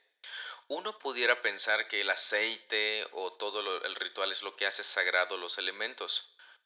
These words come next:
No, es la presencia de Dios.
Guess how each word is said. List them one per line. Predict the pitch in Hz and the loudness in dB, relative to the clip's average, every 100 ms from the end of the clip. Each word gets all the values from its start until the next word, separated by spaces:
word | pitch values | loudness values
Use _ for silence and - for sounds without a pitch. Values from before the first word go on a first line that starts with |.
| _ - | _ -16
No, | 104 110 127 135 - - _ _ _ _ _ _ _ _ _ _ - | -14 -2 2 2 -2 -18 _ _ _ _ _ _ _ _ _ _ 0
es | 107 | 2
la | 127 - | 0 0
presencia | 110 104 117 120 120 113 98 | 0 0 0 -2 0 0 0
de | 95 | -2
Dios. | 90 78 - - | -4 -6 -4 -6